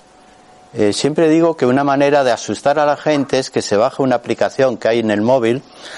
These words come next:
para averiguar cuántas redes wifi llegan a tu dormitorio. Y digo el dormitorio porque es,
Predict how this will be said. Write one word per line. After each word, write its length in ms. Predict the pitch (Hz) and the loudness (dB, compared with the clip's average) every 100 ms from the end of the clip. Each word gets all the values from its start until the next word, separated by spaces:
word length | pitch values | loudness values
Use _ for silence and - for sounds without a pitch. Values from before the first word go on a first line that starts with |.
| - - | -20 -2
para 160 | 117 113 | 0 2
averiguar 480 | 117 120 151 160 | 2 2 2 0
cuántas 360 | - 156 156 151 | 0 -2 0 0
redes 360 | 143 143 127 101 | 0 0 0 0
wifi 420 | 123 156 - 170 | 0 0 0 0
llegan 360 | 147 139 151 135 | 2 0 0 -2
a 100 | 120 | -2
tu 120 | 110 | 0
dormitorio. 760 | 101 92 85 - 107 85 80 - - - | 0 -2 -4 -2 0 0 -4 -6 -8 0
Y 80 | |
digo 220 | 135 214 220 | 2 2 0
el 100 | 185 | 0
dormitorio 640 | 160 147 139 151 143 147 | -2 -2 0 0 0 0
porque 280 | 127 - 135 | -2 -2 -2
es, 200 | 151 - | -4 -8